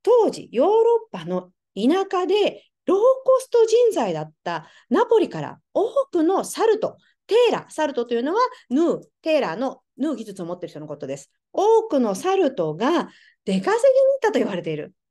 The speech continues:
で、このサルトがイタリアに戻って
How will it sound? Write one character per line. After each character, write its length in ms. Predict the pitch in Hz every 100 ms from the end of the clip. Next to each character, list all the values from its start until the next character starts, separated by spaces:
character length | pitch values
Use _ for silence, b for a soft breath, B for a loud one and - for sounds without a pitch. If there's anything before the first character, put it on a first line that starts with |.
| _ b -
で、 100 | 349 539 -
こ 160 | 262
の 180 | 302 427
サ 80 | 427
ル 340 | - 508 523
ト 200 | - 175
が 300 | 160 277 220 -
イ 140 | 165
タ 200 | 202 254
リ 180 | 277 311
ア 80 | 320
に 140 | 320
戻 320 | 320 349 370
っ 20 | 381
て 320 | - _